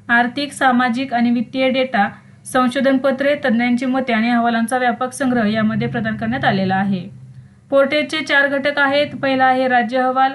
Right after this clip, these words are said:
डेटा रिप-, रिपॉझिटरी, राज्य राजकोषीय आणि आर्थिक डॅशबोर्ड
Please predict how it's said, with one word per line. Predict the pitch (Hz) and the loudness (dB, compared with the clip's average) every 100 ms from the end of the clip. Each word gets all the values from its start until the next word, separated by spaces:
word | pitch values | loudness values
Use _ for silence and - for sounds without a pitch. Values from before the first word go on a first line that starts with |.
| 277 | -2
डेटा | 214 226 254 262 - 214 | -4 -2 2 2 0 -4
रिप-, | 233 - - - 233 | -6 -8 -20 -14 -6
रिपॉझिटरी, | 220 - 247 233 254 247 262 269 320 - - | -6 -4 -2 -2 -2 0 0 -2 -8 -18 -8
राज्य | 226 226 214 262 262 - - | 0 0 2 -2 -4 -12 -6
राजकोषीय | 226 233 233 254 240 254 | 0 0 0 -4 -2 0
आणि | 240 | 0
आर्थिक | 240 226 220 233 | 0 -2 -4 -2
डॅशबोर्ड | 240 233 233 262 | -2 -2 -2 -4